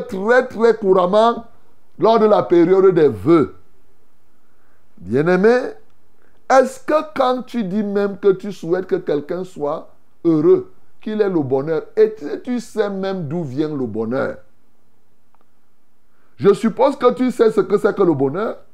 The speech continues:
même comme je sais qu'il y en a qui ne connaissent pas.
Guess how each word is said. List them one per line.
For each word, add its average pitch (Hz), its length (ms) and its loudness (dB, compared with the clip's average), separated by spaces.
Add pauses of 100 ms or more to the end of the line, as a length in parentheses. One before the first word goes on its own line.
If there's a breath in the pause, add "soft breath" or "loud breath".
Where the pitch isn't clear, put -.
(800)
même 202 280 2
comme 202 160 0
je 170 100 4
sais 185 200 0
qu'il 190 120 -4
y 165 60 2
en 147 140 0
a 170 100 2
qui 170 120 -4
ne 139 60 -4
connaissent 135 340 -2
pas. 180 320 -6